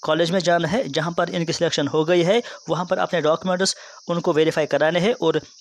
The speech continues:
बाकी admission formalities पूरी कर देनी है। और इसके लिए उनको जो time दिया गया है, ट्वेंटी थर्ड September तक इनको ये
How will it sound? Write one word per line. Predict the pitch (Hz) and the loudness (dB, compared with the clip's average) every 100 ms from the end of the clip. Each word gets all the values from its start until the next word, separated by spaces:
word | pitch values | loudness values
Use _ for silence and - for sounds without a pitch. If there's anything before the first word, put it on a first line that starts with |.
| - | -10
बाकी | 151 156 165 202 240 - - - | 0 0 2 2 0 -4 -20 -4
admission | 151 170 185 175 | -2 0 -2 0
formalities | 175 165 156 - | 0 0 0 -2
पूरी | 147 160 247 - - | 0 0 0 -4 -2
कर | 156 | 0
देनी | 143 143 135 | 2 0 0
है। | 127 | 0
और | 151 139 - | -2 -2 -2
इसके | 170 208 | -2 2
लिए | 196 | 2
उनको | 190 175 175 | 2 0 0
जो | 160 143 | 0 0
time | 143 175 | 0 2
दिया | 180 | 2
गया | 180 180 | 4 4
है, | 170 214 269 - - - | 4 0 -2 -10 -20 -2
ट्वेंटी | 170 175 170 | 0 2 0
थर्ड | 170 175 202 | 2 2 4
September | 196 165 175 165 | 0 0 -2 0
तक | 170 160 | 0 0
इनको | 160 156 | -2 2
ये | 160 | 0